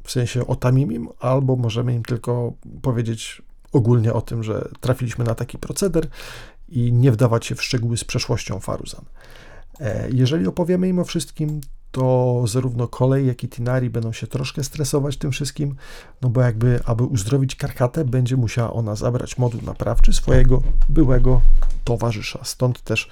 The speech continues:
nie będą oni specjalnie zadowoleni, no ale Faruzan wyjaśnia, że kiedyś i tak tamtego reaktywuje, to nie jest, że tak na zawsze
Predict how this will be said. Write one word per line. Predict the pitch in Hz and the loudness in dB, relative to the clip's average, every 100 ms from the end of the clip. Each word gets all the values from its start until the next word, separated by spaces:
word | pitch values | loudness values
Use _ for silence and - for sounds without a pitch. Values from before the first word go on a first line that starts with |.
| - - - - | -14 -18 -18 -4
nie | 127 | -2
będą | 135 123 120 113 | 2 0 0 -2
oni | 113 117 | -4 -6
specjalnie | - 120 117 113 110 | -4 -4 -2 -2 -2
zadowoleni, | 143 190 180 170 165 170 | -4 -4 -2 0 0 -2
no | 196 240 | -4 -4
ale | 156 131 | -4 -2
Faruzan | 131 127 120 117 | 0 2 2 0
wyjaśnia, | 113 113 - 120 | 0 -2 -2 -4
że | 113 | -4
kiedyś | 117 104 - | -6 -8 -10
i | 117 | -6
tak | 123 120 | -2 -2
tamtego | - 110 113 113 113 | -4 -6 -4 -2 -2
reaktywuje, | 123 - 127 117 117 | -2 -4 -6 -2 -2
to | - | -2
nie | 110 | -2
jest, | 107 | -2
że | 104 | -6
tak | - - | -8 -6
na | 104 | -4
zawsze | 107 104 - - | -2 -2 -4 -6